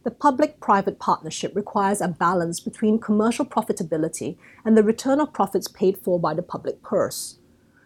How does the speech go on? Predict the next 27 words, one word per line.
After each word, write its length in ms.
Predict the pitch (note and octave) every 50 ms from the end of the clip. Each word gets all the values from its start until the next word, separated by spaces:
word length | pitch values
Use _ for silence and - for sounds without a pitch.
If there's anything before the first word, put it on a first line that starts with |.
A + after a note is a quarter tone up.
| _ _ _ -
In 140 | A#3 G#3+ -
principle, 640 | - C4+ C4+ - D#4+ C#4 - F3 - G#2+ - - _ _ _ _ -
the 80 | - A3
fact 300 | - - C4 G#3 - -
that 140 | - - -
private 320 | - G3+ G3 F#3 - -
entities 520 | F#3 G3+ - A3 - - G3+ F#3+ F3+ G#3
are 140 | G3 F3+ F3
involved 420 | F3+ F3+ E3 F#3+ F3+ F#3 F#3+ - G3+
in 100 | G3 F#3+
the 60 | F#3+
operation 500 | F#3 - - G#3 F#3 F3+ F3+ - G#3 F#3+
of 100 | D#3+ - -
Earth 220 | G3+ G3+ G#3+ -
observation 480 | E3+ F3 - F#3+ E3 D#3 D#3+ - - D#3+
satellites 600 | - - D#3+ E3 - F#3 D#3+ B2+ B2+ B2+ - - - - _ _
should 320 | - - - - D#4+ B3
not 200 | A3 G3+ F#3 F3
detract 460 | F3 F3+ F3+ - - G3+ F3 D3+ - -
from 140 | G3 F#3+
the 100 | F3 -
international 520 | - G3+ - A#3 G#3+ E3+ D#3+ - - F3 -
obligations 680 | E3+ F3 G3+ G3+ - F3 C#3+ D#3 - - F#3 - -
relating 480 | G3 F#3 F3+ F#3 F3+ F3+ F#3 - A#3 A#3 -
to 80 | C#4+
those 300 | A#3 - E3 A#2+ E3+ -
satellites, 680 | - G3 F#3+ - - F#3+ E3 C3 - - - - -